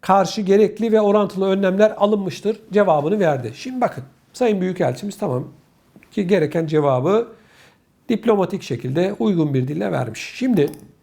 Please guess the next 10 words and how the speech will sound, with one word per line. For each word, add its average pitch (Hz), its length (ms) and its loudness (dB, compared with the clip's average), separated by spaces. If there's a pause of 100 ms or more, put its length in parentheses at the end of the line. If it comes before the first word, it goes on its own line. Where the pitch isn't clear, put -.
ben 240 200 0
bir 185 140 2
gazeteci 156 460 0
olarak 127 540 -2 (1400)
birkaç 302 340 2
konuyu 190 500 2 (360)
dikkatinize 208 720 2 (520)
sunmak 190 380 -2
istiyorum. 156 380 -8
Bakın, 180 240 -2